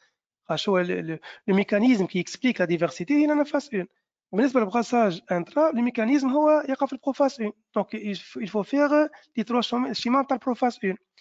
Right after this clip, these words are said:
Bon, le résultat, la telophase, on peut ne pas faire la telophase. خاصة هنا في الكيستيون, il vous demande, bah, quels sont les gamètes qu'on va obtenir.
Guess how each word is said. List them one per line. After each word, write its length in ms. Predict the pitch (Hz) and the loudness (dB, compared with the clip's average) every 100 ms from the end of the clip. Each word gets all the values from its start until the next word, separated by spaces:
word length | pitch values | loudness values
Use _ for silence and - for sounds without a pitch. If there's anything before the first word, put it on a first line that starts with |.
| - - _ - | -20 -20 _ -4
Bon, 100 | 214 | -2
le 100 | - | -2
résultat, 680 | 220 349 294 285 233 277 - | 2 4 4 2 2 2 2
la 140 | 226 233 | 0 0
telophase, 640 | 262 208 165 170 240 - - | 2 0 2 0 0 -6 -6
on 80 | 240 | -2
peut 140 | 339 | 0
ne 80 | 330 | -2
pas 160 | 320 302 | 0 0
faire 200 | 330 247 | 0 -2
la 80 | |
telophase. 520 | 202 208 175 185 180 - _ _ _ _ _ - | -2 -4 -4 -4 -6 -10 _ _ _ _ _ -6
خاصة 340 | 190 - 226 | -6 2 4
هنا 120 | 254 | 4
في 60 | 185 | 2
الكيستيون, 400 | - 185 - 277 | -2 -4 0 0
il 60 | |
vous 80 | 220 | 2
demande, 400 | 233 262 320 196 | 0 2 2 2
bah, 160 | 185 175 - | 0 -2 -4
quels 140 | - 202 | -6 -2
sont 120 | 240 | 0
les 100 | 202 | 0
gamètes 240 | 185 220 | 0 0
qu'on 120 | - 202 | -2 0
va 100 | 202 | 0
obtenir. 480 | 196 202 180 151 | 0 -2 -2 -2